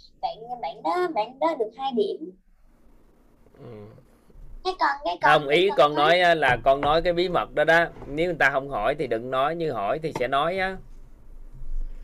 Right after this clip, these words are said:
Speaker 2: Nhưng mà bạn vẫn kể đúng không?
Speaker 1: Bạn vẫn kể cho con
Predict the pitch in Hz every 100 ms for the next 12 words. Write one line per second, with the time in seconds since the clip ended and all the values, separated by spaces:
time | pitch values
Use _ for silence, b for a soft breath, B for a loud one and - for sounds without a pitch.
0 | - - - - - - - 131 131 131
1 | 117 110 120 127 135 107 117 170 190 147
2 | 113 101 - - - - _ _ _ _
3 | _ _ _ _ _ 226 240 247 311 226
4 | 311 294 269